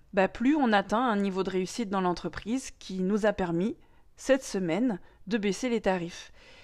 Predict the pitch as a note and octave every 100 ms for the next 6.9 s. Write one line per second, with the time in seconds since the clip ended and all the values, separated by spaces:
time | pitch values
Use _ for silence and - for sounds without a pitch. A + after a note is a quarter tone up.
0 | - F#3+ - C#4+ C#4+ C4 A#3 A3 - -
1 | - - - - - - G3+ F#3+ G3 G3+
2 | F#3 F#3 F#3 F#3+ F#3+ G3+ A3+ G3+ F#3 F#3+
3 | G#3 B3 - G3+ G3+ C4 - G#3 C4 B3+
4 | - B3 A3 G3+ G3 F#3+ F3+ D#3+ - F#3
5 | A3+ A3+ B3+ A#3+ B3 - A#3+ A3+ G#3+ G3
6 | F#3+ G#3 A3 G3+ - F3 G#3 -